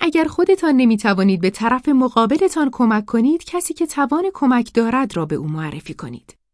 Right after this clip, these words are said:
اگر هم فکر می‌کنید که شاید در آینده بتوانید درخواست او را برآورده کنید، به طرف مقابلتان بگویید که در فلان تاریخ مشخص به او پاسخ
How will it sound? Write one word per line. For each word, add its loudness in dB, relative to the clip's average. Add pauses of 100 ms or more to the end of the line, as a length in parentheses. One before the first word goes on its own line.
(580)
اگر 4
هم 0
فکر 2
می‌کنید 2
که 2
شاید 2
در 2
آینده 2
بتوانید 2
درخواست 0
او 4
را 2
برآورده -2
کنید، -2 (320)
به 6
طرف 0
مقابلتان 2
بگویید 2
که -4
در 2
فلان 0
تاریخ -2
مشخص -2
به 2
او 0
پاسخ -2